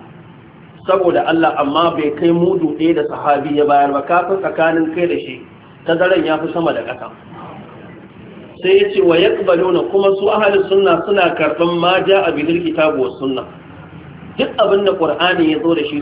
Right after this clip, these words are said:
sunnar Annabi ta zo da shi, muna karɓa. Wal ijma', da kuma ijma'i, min fada'ilihim, na falalarsu,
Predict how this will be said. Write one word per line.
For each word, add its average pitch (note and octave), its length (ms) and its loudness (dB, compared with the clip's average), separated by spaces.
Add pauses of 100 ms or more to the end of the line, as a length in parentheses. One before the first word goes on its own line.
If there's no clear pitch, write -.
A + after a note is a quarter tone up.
sunnar F3+ 320 -2
Annabi D3+ 380 -2
ta D#3+ 80 -2
zo D#3 160 0
da D3 80 0
shi, C#3 160 -4
muna D3 240 -2
karɓa. A#2+ 340 -4 (840)
Wal D#3+ 260 0
ijma', E3 540 0
da D3 100 -2
kuma F3 240 0
ijma'i, D#3+ 560 0
min F#3+ 220 2
fada'ilihim, D#3 680 0
na D3+ 100 -2
falalarsu, D#3 580 -2